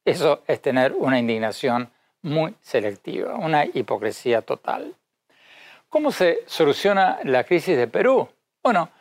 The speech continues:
obviamente van a tener que llamar a elecciones anticipadas y tarde o temprano van a tener que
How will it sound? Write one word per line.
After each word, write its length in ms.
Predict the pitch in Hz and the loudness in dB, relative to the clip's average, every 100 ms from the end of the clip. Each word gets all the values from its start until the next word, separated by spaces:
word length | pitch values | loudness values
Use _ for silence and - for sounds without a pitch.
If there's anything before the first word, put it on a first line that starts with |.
| _ _ _ _ - | _ _ _ _ -2
obviamente 480 | 208 214 196 220 160 | 2 4 4 2 2
van 140 | 135 | 2
a 40 | |
tener 220 | 127 135 123 | 2 2 2
que 240 | 131 - | 0 0
llamar 360 | - 113 107 131 | -4 -2 2 2
a 40 | |
elecciones 420 | 120 107 151 127 117 | 2 0 0 0 -2
anticipadas 960 | 104 107 95 170 175 175 147 - - _ _ | -4 -6 -4 2 4 4 2 -4 -20 _ _
y 140 | - 143 _ _ _ | -8 -8 _ _ _
tarde 220 | - 262 | 2 4
o 80 | 185 | 4
temprano 680 | 139 123 170 202 175 117 - _ _ _ _ _ _ - | 2 2 2 2 2 -2 -6 _ _ _ _ _ _ 0
van 140 | 220 | 0
a 80 | 185 | 2
tener 240 | 156 156 | 0 0
que 260 | 170 156 | 2 2